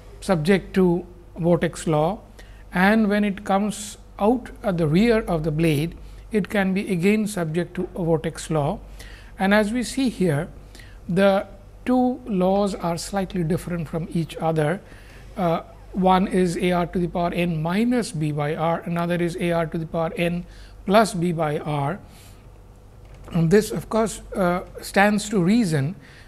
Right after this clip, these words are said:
because upstream the value of C W one is normally rather small or rather low, and it acquires a large value of C W two after going through the rotor,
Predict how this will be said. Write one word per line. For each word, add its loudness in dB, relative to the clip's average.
because 2
upstream -2
the 0
value 0
of -2
C -2
W 0
one 0
is -4
normally 4
rather 6
small 2
or -2
rather 0
low, 2
and 4
it -4
acquires 2
a 4
large 2
value 4
of -2
C -2
W 0
two 0
after 2
going 0
through -2
the 2
rotor, 2